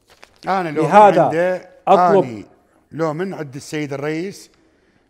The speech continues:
Speaker 1: أكتب لك: "اتق الله، قطع الأعناق ولا قطع الأرزاق". ما أراد لها.
Speaker 2: أي والله صدق.
Speaker 1: معي.
Speaker 2: أي والله صدق.
Speaker 1: أي والله صدق.
Speaker 2: اللي
Speaker 1: والما يشوف
Speaker 2: هنا
Speaker 1: بالمنخل،
Speaker 2: أنا، هنا أنا
Speaker 1: والما يشوف
Speaker 2: كتبت.
Speaker 1: بالمنخل عمل عمى.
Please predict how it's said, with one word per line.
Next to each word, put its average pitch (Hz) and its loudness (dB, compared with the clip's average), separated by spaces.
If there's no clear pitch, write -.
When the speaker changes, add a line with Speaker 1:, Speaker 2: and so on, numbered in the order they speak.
Speaker 1:
أكتب 156 -12
لك: 135 -12
"اتق 160 -12
الله، 113 -8
قطع 196 -8
الأعناق 151 -8
ولا 147 -4
قطع 165 -10
الأرزاق". 85 -14
ما 147 -8
أراد 90 -14
لها. - -20
Speaker 2:
أي 151 -6
والله 123 -6
صدق. 92 -20
Speaker 1:
معي. 131 -10
Speaker 2:
أي 117 -10
والله 110 -10
صدق. 107 -18
Speaker 1:
أي - -20
والله - -20
صدق. - -
Speaker 2:
اللي 143 -16
Speaker 1:
والما 160 -4
يشوف 185 -8
Speaker 2:
هنا 180 2
Speaker 1:
بالمنخل، 185 -2
Speaker 2:
أنا، 180 0
هنا 156 -12
أنا 185 -6
Speaker 1:
والما 180 -2
يشوف 185 -2
Speaker 2:
كتبت. 175 -8
Speaker 1:
بالمنخل 190 -12
عمل 170 -6
عمى. 92 -10